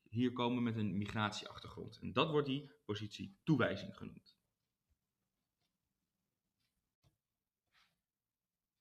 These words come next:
En zo'n positietoewijzing kan ook enorm leiden tot het wij-zij-denken.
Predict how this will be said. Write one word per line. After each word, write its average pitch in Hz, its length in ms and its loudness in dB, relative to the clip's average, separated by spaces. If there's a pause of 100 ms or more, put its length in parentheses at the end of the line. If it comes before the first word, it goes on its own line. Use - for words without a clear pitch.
(260)
En 110 120 -6
zo'n 110 180 -2
positietoewijzing 110 1900 -6 (760)
kan 120 160 -8
ook 110 100 -8
enorm 110 320 0
leiden 98 420 -4
tot 101 280 -6
het 98 180 -14
wij-zij-denken. 95 1120 -4